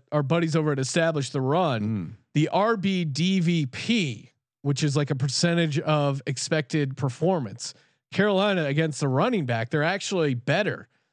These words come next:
Speaker 1: It's minus five point four, which means you would expect a five point four percent less, uh, running back performance. And I think they do get Jamal Williams involved.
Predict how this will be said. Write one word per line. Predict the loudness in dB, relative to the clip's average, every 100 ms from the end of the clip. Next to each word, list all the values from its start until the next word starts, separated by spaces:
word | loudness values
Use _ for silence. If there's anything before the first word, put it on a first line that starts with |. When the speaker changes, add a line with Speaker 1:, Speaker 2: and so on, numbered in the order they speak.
| _ _
Speaker 1:
It's | -4 -2 0
minus | 2 2 0 0
five | 0 0
point | -2 -2 0
four, | 0 2
which | 2 0 0
means | 0 0 -2 -8 -14
you | -4 0
would | 2 2
expect | -2 -2 -2 0
a | -2
five | 0 0 0 -2
point | -4 -4
four | -2 -2 0
percent | -2 0 0 0 -4 _ _ -4
less, | 0 2 0 -2 -8 -4
uh, | 0 2 0 0
running | 0 2
back | 0 0
performance. | -2 -4 -2 -2 -2 -2 -2
And | 0 2
I | 2
think | 2 0 -4 _ _ _
they | 0
do | 2 2 2
get | 2 0
Jamal | 0 0 2 2
Williams | 2 2 2 -2
involved. | -2 0 0 -2